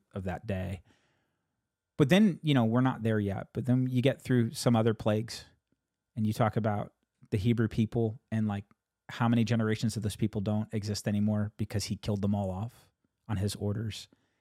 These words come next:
And then the Egyptian people and what they suffer through later because the choices that Pharaoh makes, because he's got authority there. And so I, I think it's also important as we highlight this,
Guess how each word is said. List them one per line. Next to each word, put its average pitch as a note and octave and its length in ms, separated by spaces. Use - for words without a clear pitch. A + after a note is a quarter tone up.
And C3+ 140
then C3 100
the A#2 120
Egyptian A2 420
people G2+ 560
and G#2 160
what G2+ 120
they G#2 440
suffer - 420
through E2 280
later E2 460
because G#2+ 220
the G2+ 80
choices G#2 380
that - 140
Pharaoh F#2 320
makes, - 540
because A2+ 240
he's G#2 340
got G#2 260
authority G#2 720
there. G2 460
And A#2+ 140
so A2+ 420
I, - 160
I A2+ 80
think D3+ 220
it's D3+ 160
also C3+ 300
important A2+ 340
as G2+ 100
we G#2 80
highlight A#2 460
this, - 400